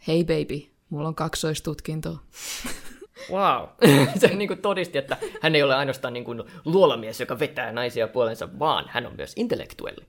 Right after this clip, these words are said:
Speaker 1: Siinä voi kyllä saada turpaa, jos menee toisiin huivi-, huivista vetämään
Speaker 2: Joo, ei, ei
Speaker 1: yhtäkkiä.
Speaker 2: ehkä huivista kannata, mutta voisi kyllä sanoa, "Mulla on kaksoistutkinto." <laughs> Lääkäriopiskelija kehui, että sulla on kyllä upeat suonet.
Speaker 1: Uhu.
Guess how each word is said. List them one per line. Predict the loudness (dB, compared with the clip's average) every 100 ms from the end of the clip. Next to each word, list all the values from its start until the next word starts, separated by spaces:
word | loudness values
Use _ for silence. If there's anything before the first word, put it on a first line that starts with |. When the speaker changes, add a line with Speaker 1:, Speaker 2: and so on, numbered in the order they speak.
| -18
Speaker 1:
Siinä | -10 -8
voi | -8
kyllä | -8 -8
saada | -8 -8
turpaa, | -8 -8 -6 -8 -8
jos | -6
menee | -6 -6 -10 _
toisiin | -12 -10 -8 -6
huivi-, | -6 -6 -6 -6 -10 -18 -8
huivista | -6 -6 -10 -10
vetämään | -10 -4
Speaker 2:
Joo, | -2 0
ei, |
ei | 0
Speaker 1:
yhtäkkiä. | 0 -2
Speaker 2:
ehkä | 0 0
huivista | 2 0 -2 -6
kannata, | -6 -6
mutta | -4 0
voisi | 0 0
kyllä | -2 -6
sanoa, | -6 -8 -12 _ _ -20 -20 -10
"Mulla | -10 -8
on | -12
kaksoistutkinto." | -10 -10 -12 -16 -20 -20 -6 -4 -2 0
<laughs> | -2 -2 -6 -6 -12 -18 _ _ _ _ -4
Lääkäriopiskelija | -2 0 0 0 0 -2 -6 -2 -2
kehui, | 0 0 0 -2
että | -4 -4
sulla | 0 2 2
on |
kyllä | 2 2
upeat | 2 0 2 2 2
suonet. | -2 2 2 0 -8 -14 _ _ -20 _ _ _ _ _ _ -6
Speaker 1:
Uhu. | -6 -2 0 0